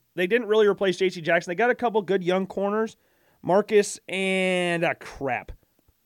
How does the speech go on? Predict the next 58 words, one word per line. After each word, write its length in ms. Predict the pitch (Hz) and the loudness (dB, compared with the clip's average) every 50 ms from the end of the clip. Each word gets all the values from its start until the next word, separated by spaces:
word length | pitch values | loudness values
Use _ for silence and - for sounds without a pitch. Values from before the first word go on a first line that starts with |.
| _ _ _ _ _ _ _ _ _ _ _ _ _ _ _ _ _ _ _ _ _ _ _ _ _ _ _ _ _ _ _ _ - - - _ - - | _ _ _ _ _ _ _ _ _ _ _ _ _ _ _ _ _ _ _ _ _ _ _ _ _ _ _ _ _ _ _ _ -20 -20 -20 _ -20 -10
Jack 480 | 120 - 160 175 202 220 - - - _ _ _ - | -2 2 4 4 4 4 2 -4 -14 _ _ _ -8
Jones? 460 | - 190 190 208 220 233 233 - - _ _ _ _ _ _ _ _ _ _ _ _ _ _ _ - | -2 0 2 4 4 2 0 -2 -8 _ _ _ _ _ _ _ _ _ _ _ _ _ _ _ -6
I'm 140 | 151 156 | -6 -2
blanking 360 | 156 175 185 185 180 170 170 156 | 0 0 2 2 0 0 -2 -2
a 40 | |
little 200 | 143 143 147 143 135 | -2 0 0 -2 -2
bit 100 | 135 131 | -2 -2
on 140 | 135 135 131 | -2 -2 -4
their 80 | 131 | -4
names. 220 | 123 123 123 120 135 | -6 -8 -8 -4 0
Marcus 420 | 175 202 233 247 240 233 196 156 | 4 4 4 4 2 -2 -4 -4
is 100 | 180 131 | -6 -6
one 160 | 147 151 135 | -4 -6 -4
of 60 | 117 | -6
them, 100 | 113 117 | -6 -6
but 80 | 123 127 | -6 -4
I 60 | 127 | -4
can't 160 | 131 160 156 | -4 -4 -4
remember 160 | 143 139 135 131 | -4 -4 -4 -4
the 80 | 127 | -4
other 140 | 127 123 120 | -4 -4 -4
guy. 200 | 113 113 110 104 - _ _ _ _ _ _ _ _ _ _ _ _ _ | -6 -8 -8 -10 -12 _ _ _ _ _ _ _ _ _ _ _ _ _
And 120 | - 190 202 | 0 2 2
then 80 | 208 | 2
you've 100 | 208 196 | 2 2
got, 320 | 165 190 180 175 175 175 - _ _ _ _ _ _ _ _ - | 4 6 6 6 6 4 2 _ _ _ _ _ _ _ _ -8
I'm 180 | 131 165 - 180 | -6 -6 -6 -6
just 160 | 135 107 - | -8 -10 -12
completely 320 | 139 131 120 127 135 127 | -12 -10 -10 -8 -8 -6
blanking, 260 | 113 135 151 151 131 | -4 -4 -4 -4 -2
Jaden 200 | 120 165 170 170 | 0 2 2 4
Mills 340 | 160 151 156 147 127 107 - _ _ _ _ - | 4 2 2 0 0 -2 -6 _ _ _ _ -8
as 160 | - 147 143 | -6 -4 0
one 120 | 165 170 170 | 0 0 2
of 40 | |
the 60 | 170 151 | 0 0
corners. 240 | - 175 165 156 | 0 0 0 0
They're 100 | 156 170 | 0 0
gonna 140 | 170 220 226 | 0 0 0
need 140 | 208 202 196 | 0 2 2
to 60 | 196 | 2
replace 300 | 190 180 - 180 175 160 | 2 2 2 2 2 2
Jaden 220 | - 175 170 165 160 | 0 0 0 0 0
Mills, 200 | 160 160 156 143 | 0 -2 -2 -4
who's 80 | 143 | -6
getting 180 | 139 165 160 160 | -6 -6 -4 -2
a 40 | 156 | -2
little 160 | 160 160 160 | 0 0 0
bit 140 | 156 147 - | 0 0 0
older. 240 | 139 151 151 151 151 | 0 0 2 2 0
I 80 | 147 | 0
think 160 | 139 175 175 160 | 0 -2 -4 -4
getting 200 | 165 165 165 156 | -4 -4 -2 -2
a 40 | |
number 240 | 151 147 156 160 160 | -2 0 0 0 0
one 280 | 151 143 151 151 156 151 | 0 0 -2 -2 -2 -4
corner 360 | 151 - 160 156 156 156 156 | -6 -6 -6 -4 -4 -2 0
there 280 | 156 156 156 156 156 | 0 2 2 2 0